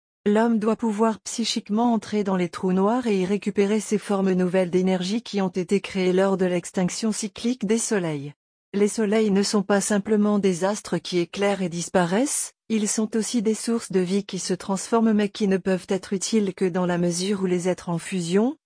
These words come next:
demain, pourront les utiliser pour construire d'autres formes de vie et de civilisation. L'homme doit cesser de penser en tant qu'homme matériel et commencer à penser en tant qu'esprit dans un corps matériel.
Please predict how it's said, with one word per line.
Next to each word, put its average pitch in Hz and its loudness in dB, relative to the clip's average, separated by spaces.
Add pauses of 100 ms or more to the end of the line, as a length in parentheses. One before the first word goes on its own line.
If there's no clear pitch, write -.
(100)
demain, 196 0 (220)
pourront 220 2
les 196 2
utiliser 190 -2
pour 180 -8
construire 180 -2
d'autres 220 2
formes 185 0
de 180 2
vie 214 0
et 233 4
de 185 0
civilisation. 202 0 (640)
L'homme 220 4
doit 220 2
cesser 240 -2
de 220 2
penser 196 0
en 185 2
tant 220 0
qu'homme 185 0
matériel 185 2
et 190 2
commencer 190 0
à 190 0
penser 196 0
en 180 2
tant 180 -4
qu'esprit 233 -2
dans 202 2
un 190 2
corps 247 -2
matériel. 165 -2